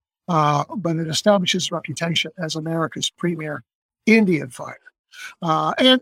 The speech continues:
afterwards, he pursues different bands and resorts to diplomacy, talks their, uh, leaders into coming back to their agencies. Um, because he's a celebrity, uh, rich, rich people from the States and, uh, and Great Britain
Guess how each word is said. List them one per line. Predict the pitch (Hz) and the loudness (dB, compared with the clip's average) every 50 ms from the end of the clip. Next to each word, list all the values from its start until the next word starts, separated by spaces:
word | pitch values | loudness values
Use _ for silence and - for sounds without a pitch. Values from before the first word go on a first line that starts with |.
| _ - | _ 4
afterwards, | 285 294 277 - - 320 294 277 262 254 254 254 254 220 - - | 4 4 4 4 2 2 2 4 4 6 6 6 4 2 2 2
he | 240 247 240 | 2 0 2
pursues | - 262 254 - - 233 220 220 226 196 - | 2 0 -2 0 2 2 2 2 2 0 0
different | - 220 208 - 226 220 202 175 | 0 -2 -2 0 0 -2 0 2
bands | 190 185 190 196 190 196 202 202 185 - | 2 4 4 4 4 4 4 2 2 0
and | 185 180 170 - _ _ _ _ _ _ - | -2 -4 -4 -8 _ _ _ _ _ _ -2
resorts | 196 190 - 202 220 226 - - | 0 2 2 2 2 2 0 -2
to | - 208 | -2 -2
diplomacy, | 185 202 190 - - 202 190 185 202 190 - - 208 | -2 -2 -2 0 0 0 0 0 0 -2 -2 -2 -4
talks | - - - 185 185 180 - - - | -2 0 2 2 2 0 -2 -6 -4
their, | 190 180 180 180 185 185 - | -2 -2 0 0 -2 -2 -4
uh, | 165 160 160 170 | -6 -4 -4 -4
leaders | 175 165 180 185 185 185 175 156 165 | -2 -2 -2 -2 -2 -2 -4 -4 -4
into | 170 170 180 | -6 -8 -8
coming | - - 175 180 175 165 | -8 -6 -6 -4 -4 -6
back | 160 165 165 165 | -6 -6 -8 -6
to | - - | -6 -6
their | 165 170 165 156 | -4 -2 -2 -2
agencies. | 156 156 151 - - - - - - - _ - 156 156 151 - - _ _ _ _ _ _ _ - | -4 -4 -6 -8 -8 -8 -8 -8 -8 -10 _ -10 -10 -10 -10 -12 -16 _ _ _ _ _ _ _ -8
Um, | 175 165 156 156 156 151 151 147 123 - _ _ _ _ _ | -6 -4 -2 0 0 0 0 -2 -4 -8 _ _ _ _ _
because | - 165 202 214 180 | -2 2 2 2 4
he's | 185 196 - - | 2 0 -2 -2
a | 180 | -2
celebrity, | - - 190 180 175 185 190 190 190 185 180 170 180 180 175 175 170 175 175 180 214 190 | -2 -2 -2 0 2 2 2 2 2 -2 -4 -2 -2 -2 -2 -2 -4 -4 -4 -6 -6 -6
uh, | 170 160 156 151 - _ _ _ _ _ _ _ _ _ _ _ - | -6 -8 -8 -10 -12 _ _ _ _ _ _ _ _ _ _ _ -4
rich, | 214 175 202 - - - - - _ - | 0 2 2 2 2 -2 -4 -6 _ -2
rich | 180 180 190 185 - - - | 2 2 2 4 2 2 0
people | 202 190 - 185 185 165 | 0 2 2 2 2 2
from | - - 185 175 - _ - | 2 2 0 0 -2 _ -6
the | 156 | -4
States | - - - 196 180 185 185 127 - - 175 - - | -2 -2 0 0 0 0 0 -2 -4 -6 -6 -6 -6
and, | 185 185 180 208 233 190 | -6 -4 -4 -4 -4 -2
uh, | 180 185 202 - 196 - _ - - - | 0 0 0 -2 -4 -8 _ -14 -8 -4
and | 185 175 160 | -4 -2 2
Great | - 196 190 175 - - | 2 2 2 2 2 2
Britain | 185 190 190 - 175 180 180 | 0 0 0 -2 -4 -6 -6